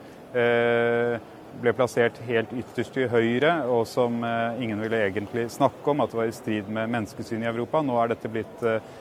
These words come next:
en slags realpolitikk. Eh, så det er et annet E U, også et E U hvor du ser at tyngdepunktet,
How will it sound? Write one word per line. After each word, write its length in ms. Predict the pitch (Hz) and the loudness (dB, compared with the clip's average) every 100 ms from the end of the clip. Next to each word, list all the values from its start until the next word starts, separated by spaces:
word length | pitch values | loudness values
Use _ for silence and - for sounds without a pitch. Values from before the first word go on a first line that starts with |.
| - | -10
en 60 | 117 | -2
slags 420 | - 110 - - 117 117 | 2 2 0 -8 -6 -2
realpolitikk. 1000 | 120 110 104 110 98 - 123 120 185 185 - - - | 4 6 6 4 0 -2 -2 0 -2 -2 -12 -18 -2
Eh, 140 | 135 131 | 2 2
så 140 | - | 4
det 100 | 135 | 8
er 160 | 117 120 | 10 8
et 240 | 131 - 139 - | 4 -4 -6 6
annet 400 | 151 120 139 160 | 8 8 6 4
E 240 | 135 147 | 4 4
U, 60 | 185 135 117 | 2 -2 -6
også 180 | 131 170 | 0 -2
et 100 | - - - | -2 -12 0
E 140 | 165 127 | 4 4
U 40 | 135 | 2
hvor 160 | 135 | 0
du 80 | 135 | -4
ser 640 | 143 - - 123 175 175 | -8 -6 2 4 4 4
at 100 | 165 | 0
tyngdepunktet, 960 | - 160 113 104 - 120 113 - 156 139 | 0 0 0 -2 0 0 0 2 4 4